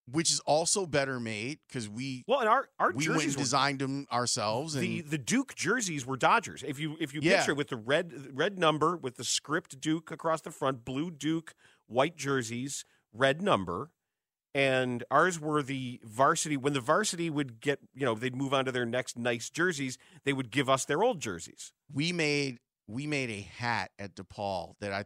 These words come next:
Speaker 1: still think is one of the best designs that the university has ever had.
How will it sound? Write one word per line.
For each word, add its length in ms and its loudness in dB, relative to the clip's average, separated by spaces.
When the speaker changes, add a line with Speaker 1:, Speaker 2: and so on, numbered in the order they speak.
Speaker 1:
still 320 -2
think 240 -8
is 180 -6
one 220 -6
of 100 -8
the 80 -12
best 300 -4
designs 680 -6
that 80 -8
the 80 -8
university 680 -6
has 140 -6
ever 220 -6
had. 440 -2